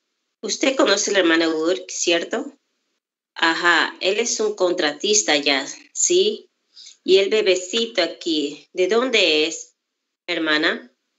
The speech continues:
De Gary, Indiana. ¿Usted cree que irá re-, y regresará a Gary sana? ¿No es cierto? Sin duda que sí. Muy bien. ¿Y de dónde son los jovencitos? Austin, Indiana. ¿Usted cree que también regresarán sanos?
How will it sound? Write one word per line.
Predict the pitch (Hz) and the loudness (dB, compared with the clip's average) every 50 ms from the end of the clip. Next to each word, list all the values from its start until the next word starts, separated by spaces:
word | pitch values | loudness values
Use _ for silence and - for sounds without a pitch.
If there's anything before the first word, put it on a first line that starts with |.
| _ _ _ - | _ _ _ 0
De | 165 156 | 0 2
Gary, | - 165 156 160 165 175 196 220 247 269 - - - | 4 2 2 4 2 2 0 -2 -6 -8 -14 -16 -10
Indiana. | - 170 170 170 165 165 165 175 185 196 208 220 214 - | -6 -2 0 2 2 2 2 2 2 0 0 -2 -4 -8
¿Usted | - - - - 214 214 208 | -10 -8 -2 0 0 0 2
cree | 214 202 208 214 208 190 190 208 | 2 2 2 2 0 -2 -8 -8
que | - 196 180 | -4 -2 0
irá | 175 165 160 165 165 165 175 - - - - - | 0 2 2 2 2 2 0 -2 -6 -10 -14 -12
re-, | - 170 165 165 160 156 | -8 -4 -2 -2 -2 -2
y | 165 170 175 | -2 -2 -2
regresará | 170 170 165 160 165 165 - - 151 147 156 147 131 165 | 0 -2 0 0 -2 -2 0 0 0 0 2 2 2 0
a | 180 | 0
Gary | - 160 160 156 165 | 0 0 -2 0 -2
sana? | 160 - - 165 156 170 196 247 262 - _ _ _ _ _ _ _ _ | -4 -2 -2 0 0 0 0 -2 -4 -8 _ _ _ _ _ _ _ _
¿No | - 185 185 | 4 4 4
es | 180 175 180 180 - | 4 4 2 -2 0
cierto? | 185 175 170 175 180 - - 226 233 269 262 - | 0 0 0 0 -2 -4 -6 -6 -6 -6 -8 -12
Sin | - - 190 185 175 165 | -4 2 4 4 4 4
duda | 170 190 214 226 226 226 - | 4 2 2 2 0 0 -2
que | - 165 | -4 -6
sí. | 156 - - 151 147 143 139 139 139 - | -8 -8 -8 -6 -6 -6 -6 -8 -10 -10
Muy | 180 202 214 226 220 190 | -4 -2 0 2 2 2
bien. | 165 165 160 156 147 143 139 139 - _ _ _ _ - - - - - _ _ _ _ - | 2 4 2 2 2 0 -4 -8 -12 _ _ _ _ -20 -20 -20 -20 -20 _ _ _ _ -4
¿Y | 175 190 | 0 2
de | 214 220 | 2 2
dónde | 220 254 262 262 254 254 | 2 0 0 2 0 0
son | 247 247 226 214 | 0 0 0 0
los | 202 190 - - | 0 -2 -2 -4
jovencitos? | 202 175 170 165 160 160 - 165 160 156 - 196 202 202 - - | -2 -2 -2 -2 -2 -2 -4 -4 -4 -2 -2 0 0 0 -2 -2
Austin, | - 180 170 170 170 - - - - 190 190 190 | 0 0 0 0 0 -4 -6 -2 2 2 4 4
Indiana. | 190 185 175 165 175 175 165 156 147 135 127 135 - _ _ _ _ _ | 4 2 2 0 -2 -2 -2 -2 -4 -6 -8 -12 -16 _ _ _ _ _
¿Usted | 170 165 - - 240 233 | -16 -12 -4 -4 -4 -2
cree | 233 233 233 233 226 | 0 0 0 2 0
que | 226 | 0
también | 220 - 190 185 185 185 190 | 0 0 2 2 2 2 2
regresarán | 190 190 180 180 180 - 160 151 156 156 156 156 | 0 -2 -4 -4 -4 -4 -4 -4 -2 -4 -6 -6
sanos? | - - 147 143 143 139 110 - - - - - | -6 -4 -4 -2 -2 -4 -6 -10 -14 -18 -18 -20